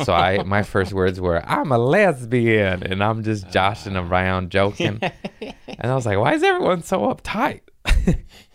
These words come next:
Speaker 1: It's like, "I'm on your side. I'm here. I'm here. I'll jerk your aids dick off. I don't give a fuck."
Speaker 2: Jesus Christ. <laughs>
Speaker 1: I don't know.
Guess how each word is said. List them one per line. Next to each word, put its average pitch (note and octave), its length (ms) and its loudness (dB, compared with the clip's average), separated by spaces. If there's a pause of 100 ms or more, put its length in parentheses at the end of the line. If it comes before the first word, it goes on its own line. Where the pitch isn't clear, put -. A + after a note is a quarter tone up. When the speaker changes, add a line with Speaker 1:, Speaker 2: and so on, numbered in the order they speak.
Speaker 1:
It's - 1300 -10
like, - 160 -12
"I'm A#2+ 140 -4
on G3 160 0
your D#3+ 140 -2
side. G#2 560 -6
I'm G#2 160 -6
here. D3 560 -4 (300)
I'm A#2 180 -6
here. D3+ 320 -10 (600)
I'll D3+ 120 -4
jerk D#3+ 280 -6
your F#2 140 0
aids F2 260 0
dick E2 280 -2
off. G2 240 -4
I C3 60 -8
don't B2+ 180 -8
give F2+ 160 -2
a D#2+ 40 -4
fuck." B2+ 300 -10
Speaker 2:
Jesus - 80 -20 (1500)
Christ. D3+ 80 -4
<laughs> D#3+ 360 -6 (2250)
Speaker 1:
I F2+ 120 -4
don't E2 140 -6 (220)
know. E2+ 300 -10